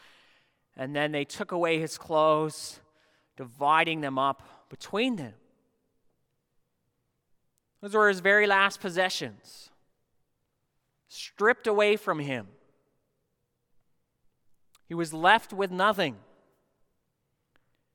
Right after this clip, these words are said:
And all of his disciples had abandoned him. And on the cross, all joy and all hope and all light, it,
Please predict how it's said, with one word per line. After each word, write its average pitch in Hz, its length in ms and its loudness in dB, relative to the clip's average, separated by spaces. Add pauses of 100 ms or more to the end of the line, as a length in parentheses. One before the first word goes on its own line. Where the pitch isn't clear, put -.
(340)
And 160 80 -6
all 202 160 6
of 214 80 2
his 208 140 0
disciples 202 760 0
had 196 160 0
abandoned 165 540 0
him. 113 320 -10 (2000)
And 165 140 -2
on 233 160 2
the 240 60 4
cross, 220 600 6
all 196 200 0
joy 220 680 6
and 190 100 4
all 190 200 6
hope 214 560 4
and 190 120 0
all 208 240 6
light, 196 420 2
it, 175 160 -2